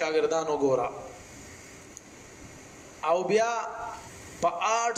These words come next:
سو پنج کې ماوراء النهر، ها، دا تاسو په کتابونو کې ګورئ چې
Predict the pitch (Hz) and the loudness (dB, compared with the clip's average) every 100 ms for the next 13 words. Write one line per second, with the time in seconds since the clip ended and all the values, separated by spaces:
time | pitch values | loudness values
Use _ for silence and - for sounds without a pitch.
0 | - 208 202 202 214 233 226 202 - 214 | -2 0 2 2 2 2 -2 -6 -2 0
1 | 202 - - 160 170 175 175 175 185 180 | 0 -4 -8 -2 2 4 6 6 4 4
2 | 185 175 180 214 170 147 - - - - | 2 0 0 0 0 -2 -4 -8 -12 -16
3 | - - - - - - - - - - | -18 -18 -18 -20 -20 -20 -20 -20 -20 -16
4 | - 170 175 135 135 151 160 160 - - | -8 0 0 0 -2 2 4 4 0 -6
5 | - - - - 160 160 165 147 156 160 | -10 -12 -14 -2 2 2 2 0 0 0
6 | 160 180 175 160 165 180 160 - - - | 2 2 4 6 8 8 6 4 -4 -10
7 | - - - | -12 -12 0